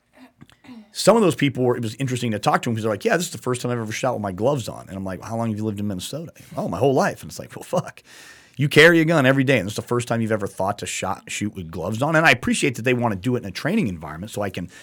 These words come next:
you know, show 'em some of the finer points of it. And that's all well and good, but it's also like, "Damn, dude, you, this is stuff you should have already been thinking about." You know, people struggling getting out of multiple layers of concealment, all those kinds of things. And I,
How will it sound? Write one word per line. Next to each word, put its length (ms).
you 80
know, 80
show 240
'em 100
some 160
of 40
the 60
finer 300
points 340
of 60
it. 60
And 100
that's 160
all 160
well 220
and 120
good, 260
but 100
it's 140
also 260
like, 200
"Damn, 280
dude, 300
you, 100
this 240
is 60
stuff 240
you 40
should 140
have 40
already 120
been 140
thinking 320
about." 240
You 40
know, 80
people 280
struggling 560
getting 260
out 140
of 100
multiple 640
layers 340
of 140
concealment, 580
all 160
those 160
kinds 200
of 100
things. 160
And 100
I, 80